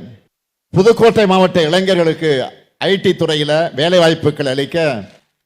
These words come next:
புதுக்கோட்டையில நியோ டைடல் பார்க் அமைக்கப்படும். அடுத்து ரெண்டு அறிவிப்பும் கொஞ்சம் ஸ்பெஷல் அறிவிப்பு. ஐந்தாவது அறிவிப்பு, கந்தர்வக்கோட்டை பகுதி பொதுமக்களின் நீண்ட நாள் கோரிக்கை ஏற்று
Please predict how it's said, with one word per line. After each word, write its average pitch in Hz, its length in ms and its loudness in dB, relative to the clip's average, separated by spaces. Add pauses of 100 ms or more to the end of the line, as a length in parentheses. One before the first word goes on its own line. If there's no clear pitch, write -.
(260)
புதுக்கோட்டையில 185 920 2
நியோ 190 440 4 (100)
டைடல் 170 400 0
பார்க் 147 340 -2
அமைக்கப்படும். 131 580 -4 (1400)
அடுத்து 156 720 -2 (1040)
ரெண்டு 180 360 0
அறிவிப்பும் 165 680 0
கொஞ்சம் 139 220 -6
ஸ்பெஷல் 156 340 0
அறிவிப்பு. 135 440 -2 (400)
ஐந்தாவது 202 540 4
அறிவிப்பு, 165 680 0 (680)
கந்தர்வக்கோட்டை 202 720 2
பகுதி 180 260 2
பொதுமக்களின் 180 680 0
நீண்ட 175 260 0
நாள் 170 240 0
கோரிக்கை 156 420 -2
ஏற்று 143 500 -4